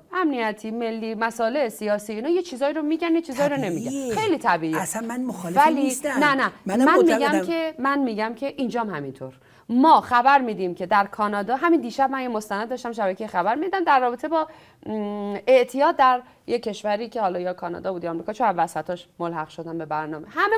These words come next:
Speaker 1: معتاد بودن. همه معتاد بودن، همه ایدز داشتن، همه حالشون بد بود، همه خانوم‌ها نمی‌دونم از، آب، ما نداریم مگه معتاد؟ خب ما هم داریم دیگه. ما هم این اتفاقا برای ما هم هست، ولی عادت کردیم. ما مشکلات اونا رو می‌گیم،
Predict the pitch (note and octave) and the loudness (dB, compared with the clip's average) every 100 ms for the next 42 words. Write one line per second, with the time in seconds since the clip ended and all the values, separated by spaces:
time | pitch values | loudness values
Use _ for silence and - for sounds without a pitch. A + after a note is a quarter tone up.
0 | G#4 F4 C#4 G#3 C#3+ A2+ - _ _ _ | 4 6 6 6 2 -12 -14 _ _ _
1 | _ _ _ _ _ _ _ - D4+ G4+ | _ _ _ _ _ _ _ -12 -2 0
2 | G#4 F#4+ D#4+ D4 B3 G#3 A3 G3+ A3 G#3+ | 2 2 2 4 0 2 -4 -4 -4 -4
3 | A#3 A3 A#3 - G#3+ G#3+ G#3 F3+ - _ | -2 -4 -8 -6 -8 -4 -6 -6 -10 _
4 | - C4 C#4+ C4+ B3+ B3+ A#3+ C4+ A3+ G#3+ | 2 4 6 4 2 -4 0 2 0 -4
5 | G#3+ - - _ _ - C#4 D4 C#4+ C4 | -10 -10 -20 _ _ 0 0 0 0 0
6 | B3 A#3+ B3+ B3 B3 A#3 A3+ G#3+ G3 - | 0 -2 -2 -2 -6 -6 -4 -4 -6 -10
7 | - _ _ _ - D4 F4+ A4 G#4+ G#4+ | -20 _ _ _ 0 2 4 4 4 4
8 | G4 D4+ B3+ G#3+ F#3+ E3+ C#3+ - - _ | 4 2 0 -2 -4 -4 -6 -6 -12 _
9 | _ - C4 D#4 F#4+ E4 F4+ G4 D4+ G#3+ | _ -4 2 4 4 4 4 4 2 0
10 | F#3+ F3+ F#3 _ _ _ _ _ A3+ C4+ | -4 -4 -8 _ _ _ _ _ 4 6
11 | F4+ D#4+ F4 D#4+ C#4+ C4+ B3+ D4+ D4 D4 | 6 6 4 4 0 2 4 6 6 8
12 | D4+ E4+ D4+ A3+ D#3 - _ _ C4 F4 | 6 4 2 -4 -6 -14 _ _ 2 4
13 | G4 - D4 - E4+ - D#3 B2+ B2+ - | 4 6 8 8 2 -2 -4 -4 -10 -16
14 | _ B3 D#4 F#4 E4+ C#4+ C4+ D4+ D#4+ C4+ | _ 4 6 6 2 0 0 2 0 0
15 | C4 D#4+ D#4+ A3 A3 G#3+ | 2 2 0 -2 -6 -6